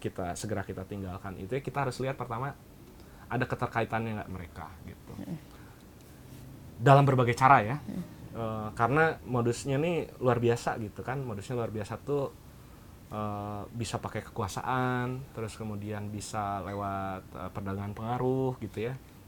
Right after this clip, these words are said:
Speaker 1: Dan kadang-kadang secara tidak langsung gitu ya, eh, lewat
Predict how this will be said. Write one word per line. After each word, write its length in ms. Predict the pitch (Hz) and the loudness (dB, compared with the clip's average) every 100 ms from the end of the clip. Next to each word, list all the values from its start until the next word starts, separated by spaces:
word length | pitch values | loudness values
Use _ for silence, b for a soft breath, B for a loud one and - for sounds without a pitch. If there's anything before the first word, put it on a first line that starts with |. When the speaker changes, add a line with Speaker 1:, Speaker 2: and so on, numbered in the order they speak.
| B B B - | B B B -6
Speaker 1:
Dan 240 | 107 104 | -4 -2
kadang-kadang 560 | 107 107 107 107 131 131 - | 0 0 0 2 2 0 -2
secara 240 | - 107 | 0 0
tidak 240 | 101 113 110 | 0 -2 -2
langsung 560 | 110 - 123 120 120 - | -4 0 0 0 -2 -8
gitu 320 | 92 - 98 | -12 -8 -8
ya, 80 | 123 | -8
eh, 520 | - 101 101 98 95 95 | -10 -12 -10 -8 -8 -6
lewat 480 | 98 95 90 90 | -4 -4 -4 -8